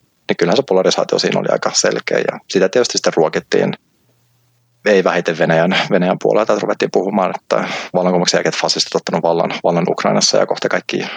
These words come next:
venäjänkieliset, niin niitä sitten kurmutetaan. Ja, mut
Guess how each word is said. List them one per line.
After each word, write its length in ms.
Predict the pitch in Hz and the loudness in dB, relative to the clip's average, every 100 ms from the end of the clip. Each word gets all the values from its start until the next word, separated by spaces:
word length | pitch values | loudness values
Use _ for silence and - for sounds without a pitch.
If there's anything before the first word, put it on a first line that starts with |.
| - | -4
venäjänkieliset, 800 | 90 87 90 90 - 87 87 87 - | 2 4 4 2 2 2 2 0 0
niin 200 | 95 95 - | -2 -2 0
niitä 240 | 87 - | 0 0
sitten 200 | - - | -4 -2
kurmutetaan. 720 | - 92 87 87 - - 50 | 0 0 0 -2 -2 -2 0
Ja, 140 | 57 - _ _ _ _ _ _ - | 0 -2 _ _ _ _ _ _ -10
mut 120 | 160 | -10